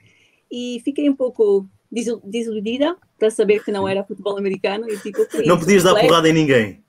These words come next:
Speaker 2: Não podias dar
Speaker 1: É,
Speaker 2: porrada.
Speaker 1: eu <laughs> nem
Speaker 2: É,
Speaker 1: sabia
Speaker 2: pá.
Speaker 1: que isso existia, tipo, flag football, o que é isso, pá? Então, ahm, eu, ah, mas afinal eu gostei imenso do, do flag football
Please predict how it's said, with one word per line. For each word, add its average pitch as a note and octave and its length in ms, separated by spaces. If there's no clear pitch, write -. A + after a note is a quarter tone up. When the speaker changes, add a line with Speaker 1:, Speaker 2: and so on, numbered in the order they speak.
Speaker 2:
Não C3 180
podias C#3+ 220
dar - 160
Speaker 1:
É, F4 80
Speaker 2:
porrada. D#4+ 480
Speaker 1:
eu D4+ 500
<laughs> - 360
nem C#4 140
Speaker 2:
É, C#4 160
Speaker 1:
sabia C4+ 200
Speaker 2:
pá. - 80
Speaker 1:
que C#4+ 120
isso C4+ 120
existia, A#3+ 720
tipo, G#3 340
flag A3 260
football, B3+ 240
o A4 40
que E4 100
é D4 60
isso, C4 320
pá? - 200
Então, D#4 540
ahm, B3+ 320
eu, C4+ 360
ah, G3 320
mas D#4+ 260
afinal C#4+ 420
eu B3+ 100
gostei A#3+ 360
imenso G#3+ 480
do, F3 340
do F#3+ 100
flag E3 280
football F3+ 500